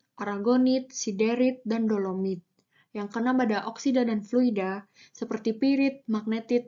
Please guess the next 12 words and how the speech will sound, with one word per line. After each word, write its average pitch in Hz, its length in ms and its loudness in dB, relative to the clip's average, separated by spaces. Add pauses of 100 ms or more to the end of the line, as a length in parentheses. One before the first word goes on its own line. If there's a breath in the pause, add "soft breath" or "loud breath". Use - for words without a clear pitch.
dan 214 160 0
hematit. 202 580 -4 (540 soft breath)
Yang 214 180 -6
ketujuh 220 380 2
ada 202 160 -2
mineral 202 400 -2
berat 247 400 -2
seperti 214 480 -6
zirkon, 247 560 0
rutil, 240 480 0
dan 220 160 -2
apatit. 185 580 -8